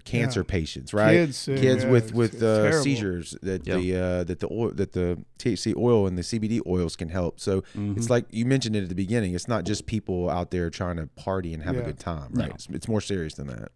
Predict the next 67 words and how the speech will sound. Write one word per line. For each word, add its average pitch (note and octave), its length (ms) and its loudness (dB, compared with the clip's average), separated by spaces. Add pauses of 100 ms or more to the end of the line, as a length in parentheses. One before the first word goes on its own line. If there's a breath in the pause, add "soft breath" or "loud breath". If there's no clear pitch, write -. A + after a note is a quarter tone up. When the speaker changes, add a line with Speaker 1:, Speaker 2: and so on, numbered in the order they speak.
Speaker 3:
Yeah, G2 200 2 (240)
yeah, F2+ 240 -2 (100)
no G#2 160 0
doubt. D2+ 260 -6 (220)
No G2+ 60 -4
Speaker 1:
So, G2 100 4
Speaker 3:
doubt. E2+ 180 0 (260 soft breath)
Speaker 1:
well, A2+ 80 2
dude, C#3+ 260 8
thanks C3+ 220 4
for C#3+ 60 -2
stopping C3+ 280 6
by A#2+ 220 8
today. B2 260 6
It's A#2 140 2
always A2+ 180 8
Speaker 2:
Yeah. A2+ 60 0
Speaker 1:
a - 20 2
pleasure A#2 260 4
chatting B2 380 4
with A#2+ 140 4
you. A#2 80 4 (100)
Speaker 3:
Appreciate - 60 2 (100)
Speaker 1:
Uh, A#2 60 8
Speaker 3:
it. A2+ 40 8
Speaker 1:
where D3 180 8
did C3 160 4
we C3 120 6
not? C#3+ 320 2
Is A#2+ 160 2
there A#2 80 0
something B2+ 220 0
we C3+ 60 4
didn't B2+ 140 0
touch C#3 220 2
on? C#3+ 300 0
I A2+ 80 2
think A#2+ 180 2
we A#2+ 60 4
sent C3 200 2
'em B2 120 2
to C#3 100 -2
your B2 100 4
website, A#2 380 4
right? G2+ 220 0
Team A#2+ 180 0
cam A#2+ 300 2
dot B2 200 6
org. C3 300 8
Speaker 3:
Yeah, A#2 80 8
team C3 320 4
cam C#3 240 2
dot C3+ 100 8
org. C3 140 10
Speaker 1:
Join C3 100 6
the C3+ 100 8
newsletter. C#3+ 500 8
I A#2 40 4
saw C3 140 2
you B2 120 6
have A#2+ 140 4
a, G#2+ 200 2
a G#2+ 80 2
newsletter B2 420 4
sign B2 300 2
up A#2+ 140 -2
there. A#2+ 360 4